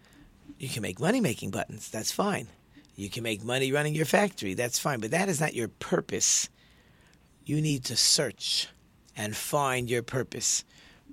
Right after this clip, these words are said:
Torah study, good deeds, being kind, wh-, wh-, whatever your purpose is. But you gotta search. So continuing in our concept, what we're starting with, it's our, it's a,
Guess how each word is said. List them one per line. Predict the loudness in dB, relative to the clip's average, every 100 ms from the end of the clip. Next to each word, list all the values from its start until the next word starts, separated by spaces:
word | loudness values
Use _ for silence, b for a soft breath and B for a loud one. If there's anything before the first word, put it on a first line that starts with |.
| -20 -18 -20 -20 _ -18 -6
Torah | -2 0 0
study, | 0 -2 -2 0 -2 -4 -4
good | -4 -4
deeds, | -2 -2 0 -2 -2 -4 -6
being | -4 -2 -2 -6
kind, | -6 -4 -2 -2 -2 -4
wh-, |
wh-, | -2 -2 0
whatever | 0 0 0 0
your | 0 0
purpose | -2 -4 -4 0 2 2 2
is. | 2 2 0 0 0 -6 b b b b b _
But | -6 -2
you |
gotta | 2 4 4 0
search. | 0 4 8 6 4 0 -4 -2
So | 0 4 6 4 B B B B
continuing | 0 0 6 6 8 6 6
in |
our | 4 4
concept, | 2 2 4 4 4 4
what | 2
we're | 4
starting | 6 10 10 8
with, | 4 4
it's | 2 2
our, | 4 4 2
it's | 0 0
a, | 0